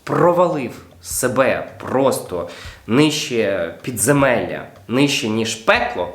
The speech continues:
свою репутацію зарив, показавши своє гниле повністю відношення до українців, до України, до майбутнього своєї країни.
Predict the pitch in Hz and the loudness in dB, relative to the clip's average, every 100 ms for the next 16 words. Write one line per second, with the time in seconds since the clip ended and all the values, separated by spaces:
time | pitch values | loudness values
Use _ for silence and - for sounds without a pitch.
0 | - - - - - 117 143 143 139 - | -16 -20 -20 -8 -4 2 4 4 2 -2
1 | 147 151 123 - 95 92 123 151 190 - | 0 0 0 -4 -6 0 0 0 -2 -4
2 | - - - 123 156 180 185 - 127 - | -14 -16 -10 0 2 4 2 -2 -4 -4
3 | 123 131 160 147 - - - - - 104 | -4 -2 2 2 0 -8 -18 -20 -10 -2
4 | 143 160 185 175 135 95 - - 147 131 | 4 6 6 6 2 0 -6 -2 0 2
5 | 107 - 98 123 139 135 - 98 92 165 | -2 -6 -6 -2 0 0 -2 -6 -2 -2
6 | 165 170 135 131 - - 147 151 156 143 | 2 0 0 -4 -6 -4 -2 -2 -2 0
7 | 143 120 98 117 156 151 151 147 113 101 | 0 0 -2 2 2 2 0 0 -2 -2
8 | 95 95 - 101 92 87 | -2 -4 -4 -4 -4 -8